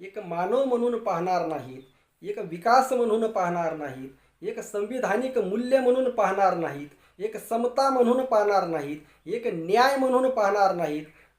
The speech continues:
तोपर्यंत मित्रांनो, आपल्या देशाचं काहीही खरं नाही. मित्रांनो, कवी कुसुमाग्रजांचं एक वाक्य आहे की, "व्यर्थ गेला तुका व्यर्थ ज्ञानेश्वर, संतांचे पुकार वांझ गेले."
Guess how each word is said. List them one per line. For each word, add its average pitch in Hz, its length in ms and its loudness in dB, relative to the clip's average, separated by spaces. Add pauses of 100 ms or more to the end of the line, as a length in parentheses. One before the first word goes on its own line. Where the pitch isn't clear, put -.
(220)
तोपर्यंत 202 640 -4
मित्रांनो, 196 800 -4
आपल्या 180 420 -4
देशाचं 165 560 -8 (160)
काहीही 175 580 -6
खरं 180 240 -4
नाही. 139 360 -6 (300)
मित्रांनो, 254 360 0 (100)
कवी 254 160 4
कुसुमाग्रजांचं 240 1040 0
एक 208 260 0
वाक्य 190 420 0
आहे 180 240 2
की, 226 200 -10
"व्यर्थ 202 420 -2
गेला 185 420 -2 (100)
तुका 180 260 -4 (100)
व्यर्थ 208 300 -6
ज्ञानेश्वर, 165 800 -4 (480)
संतांचे 202 680 -2
पुकार 180 520 0
वांझ 160 360 0
गेले." 139 580 -8